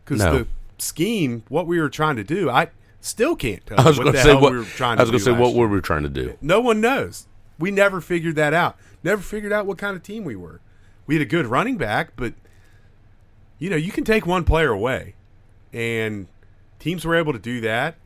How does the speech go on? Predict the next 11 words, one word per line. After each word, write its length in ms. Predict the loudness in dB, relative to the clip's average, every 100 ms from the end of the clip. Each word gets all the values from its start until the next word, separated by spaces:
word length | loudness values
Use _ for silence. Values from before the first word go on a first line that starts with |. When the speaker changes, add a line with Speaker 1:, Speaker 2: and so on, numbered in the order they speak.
| -20 -20 -20 -20 -20 -20 -8
Speaker 1:
I 20 |
think 220 | -4 4
people 140 | 6 8
Speaker 2:
Well, 100 | 6
they 40 |
took, 100 | 6
Speaker 1:
rattled 340 | 4 2 0 0
our 100 | -4
quarterback. 540 | -8 -8 -8 -12 -14 -18 -20 -8
Speaker 2:
they 140 | -2 0
took 260 | 2 0